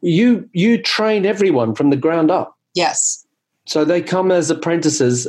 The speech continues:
Speaker 1: And now when
Speaker 2: Yes.
Speaker 1: you're talking about apprentices, I mean, a lot of my audience in the U K, Australia, New Zealand, whatever, where the apprenticeship model is very common and very, you know, popular and, and a good system.
Speaker 2: Yes.
Speaker 1: Whereas in the U S,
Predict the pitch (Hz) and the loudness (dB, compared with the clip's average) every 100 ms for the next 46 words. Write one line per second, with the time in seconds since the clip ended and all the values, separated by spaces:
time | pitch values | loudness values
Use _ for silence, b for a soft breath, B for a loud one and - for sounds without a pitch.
0 | - 143 147 135 196 220 208 196 185 180 | 0 2 2 2 0 0 0 -2 2 2
1 | 165 160 139 123 180 180 151 120 113 135 | 2 0 -2 -2 -4 -2 0 0 0 -2
2 | 127 131 131 123 B B B B _ - | 0 2 2 -2 B B B B _ -2
3 | 143 196 170 151 156 139 131 123 143 135 | 0 2 2 4 4 4 2 0 0 2
4 | 131 143 - 139 127 127 127 131 - 135 | 4 2 2 0 2 2 2 0 -2 0
5 | 127 120 123 113 131 120 113 127 123 117 | 2 2 2 2 2 2 2 0 0 2
6 | 127 123 120 127 120 160 160 147 151 143 | 2 2 0 0 -2 -2 -2 -2 0 0
7 | 131 123 117 104 135 131 120 - _ - | 0 2 0 0 0 2 0 -2 _ -4
8 | 139 120 123 - 120 113 110 127 117 117 | 0 0 0 -2 -2 0 2 2 0 -2
9 | _ 151 117 117 - 156 - 120 135 120 | _ -2 0 -2 -2 -2 0 0 0 0
10 | 113 107 127 120 117 151 156 - 180 185 | -2 -2 -2 -2 0 2 2 2 -2 0
11 | 120 - _ B B 165 135 - - - | -4 -6 _ B B -4 -2 -4 -4 -2
12 | 156 156 180 170 180 170 151 143 | 0 2 2 2 4 2 0 -2